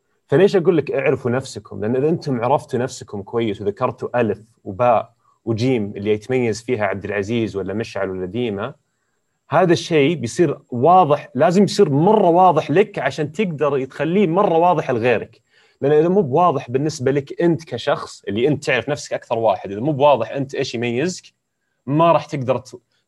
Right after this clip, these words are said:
تبين هذا التميز للناس إذا أنت تفتح مشروع. لأن المشروع في النهاية أنا برأيي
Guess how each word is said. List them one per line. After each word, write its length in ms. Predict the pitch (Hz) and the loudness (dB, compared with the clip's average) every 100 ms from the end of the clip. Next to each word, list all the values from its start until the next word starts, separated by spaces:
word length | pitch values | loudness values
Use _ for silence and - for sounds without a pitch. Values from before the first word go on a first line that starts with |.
| _ | _
تبين 540 | 123 117 120 156 139 | -14 -4 2 4 4
هذا 120 | 127 143 | 4 2
التميز 480 | 135 127 139 120 | 2 -4 -2 -2
للناس 400 | 110 110 123 127 | -2 -2 -2 -4
إذا 80 | 110 | -6
أنت 100 | 90 | -10
تفتح 280 | - - - | -12 -20 -12
مشروع. 360 | 98 - 98 95 | -12 -10 -10 -6
لأن 180 | 117 | -6
المشروع 420 | 151 170 156 202 185 | -4 -6 -4 -2 -2
في 80 | |
النهاية 500 | 156 165 180 180 208 - _ _ _ - | -4 -6 -4 -4 -6 -10 _ _ _ -2
أنا 200 | 170 147 | 2 2
برأيي 540 | 117 156 - 185 190 | 4 2 2 0 -4